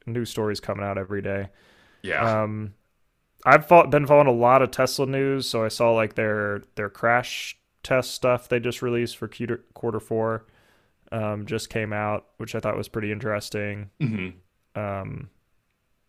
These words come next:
Speaker 1: oh, the other one that I sent you today was the Bollinger is actually not gonna
Speaker 2: Ye-
Speaker 1: <laughs> produce their truck, or they've got, like, a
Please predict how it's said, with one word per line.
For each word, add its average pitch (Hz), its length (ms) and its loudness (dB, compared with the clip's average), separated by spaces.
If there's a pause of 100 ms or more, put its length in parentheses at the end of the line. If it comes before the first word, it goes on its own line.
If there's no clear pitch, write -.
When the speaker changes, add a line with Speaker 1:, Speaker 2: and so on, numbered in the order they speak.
(440)
Speaker 1:
oh, 135 140 8
the 135 140 4
other 170 200 6
one 135 280 6
that 123 100 2
I 123 60 2
sent 123 260 -2
you - 80 -2
today 120 320 2
was 117 380 0
the 110 500 -6 (580)
Bollinger 113 840 2 (120)
is 117 200 -2
actually 113 480 0
not 113 360 0
gonna 110 380 -2
Speaker 2:
Ye- - 80 -8
Speaker 1:
<laughs> - 0 -
produce 160 320 4
their 143 180 4
truck, 147 540 6
or 131 140 2
they've 123 180 4
got, 131 260 6
like, 117 200 0
a 117 340 2